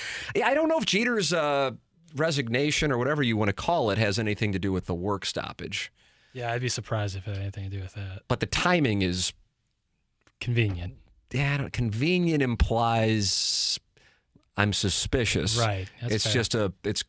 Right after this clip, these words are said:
Speaker 1: it's quite a time considering it's, this is a, this is a landmark day
Speaker 2: Yeah.
Speaker 1: in baseball history.
Speaker 2: Mm-hmm.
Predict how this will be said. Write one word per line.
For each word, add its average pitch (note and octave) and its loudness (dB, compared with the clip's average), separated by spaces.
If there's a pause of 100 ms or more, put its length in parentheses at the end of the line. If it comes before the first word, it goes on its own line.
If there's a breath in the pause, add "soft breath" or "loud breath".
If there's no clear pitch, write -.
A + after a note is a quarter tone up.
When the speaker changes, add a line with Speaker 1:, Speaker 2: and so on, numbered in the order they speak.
Speaker 1:
it's A2+ -2
quite C3 2
a F#2+ 0
time G#2+ 2
considering G2+ 2
it's, F#2 0
this G#2 0
is F#2+ -2
a, F#2 2 (460 loud breath)
this G#2+ 0
is G2+ 0
a G#2+ 2
landmark G2 4
day F#2 4
Speaker 2:
Yeah. G#2+ -6 (220)
Speaker 1:
in G#2+ 4
baseball F#2+ 4
history. - 0
Speaker 2:
Mm-hmm. A#2+ -2